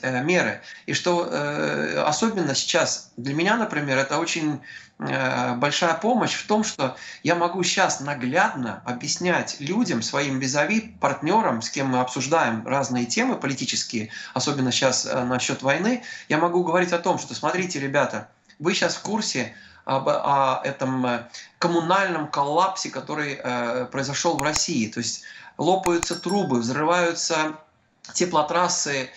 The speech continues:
за-, э, э, а-, от-, отключается электроэнергия в российских городах по, по тысячам, то есть по сотням тысяч людей сидят без коммунальных услуг». А из-за чего?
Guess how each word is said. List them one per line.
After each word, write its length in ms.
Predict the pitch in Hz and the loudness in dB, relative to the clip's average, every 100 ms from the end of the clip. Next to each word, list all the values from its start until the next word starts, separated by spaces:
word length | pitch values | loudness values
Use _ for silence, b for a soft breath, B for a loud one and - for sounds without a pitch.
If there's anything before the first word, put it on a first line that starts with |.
| B | B
за-, 160 | 123 151 | -4 -2
э, 40 | |
э, 1080 | 147 143 135 131 127 131 127 135 135 135 - | 0 2 2 2 0 -2 -2 0 -2 -4 -2
а-, 300 | - - 147 | 0 2 2
от-, 160 | 151 - | 2 0
отключается 960 | 143 - 151 - 180 165 - 156 151 151 | -6 -4 -2 2 2 2 0 0 0 0
электроэнергия 760 | 151 170 156 156 165 196 156 135 | 0 -2 -2 -6 0 0 0 0
в 60 | 123 | 0
российских 500 | 135 180 - 143 120 | 0 0 -2 -4 -4
городах 540 | 147 160 175 135 - | 0 2 4 2 0
по, 320 | 143 135 - B B - | 0 0 -2 B B -8
по 80 | 143 | -6
тысячам, 640 | - 196 127 - 120 113 | -2 0 0 -2 -4 -4
то 220 | 123 - | -6 -6
есть 160 | 135 - | -6 -2
по 160 | 143 | -2
сотням 460 | 139 - 190 180 127 | 0 -2 -2 -2 -4
тысяч 340 | 170 156 - | -2 -2 -2
людей 320 | 143 139 220 220 | -2 0 0 2
сидят 440 | 143 131 180 175 | 0 2 2 0
без 260 | 139 175 - | -2 -2 -2
коммунальных 560 | 143 151 170 151 143 | -4 0 0 0 -2
услуг». 420 | 165 202 - - B B B B B _ _ _ _ | -2 2 0 -2 B B B B B _ _ _ _
А 140 | 156 165 | 2 2
из-за 180 | 175 | 0
чего? 640 | 190 220 220 226 139 95 | 0 0 2 2 2 0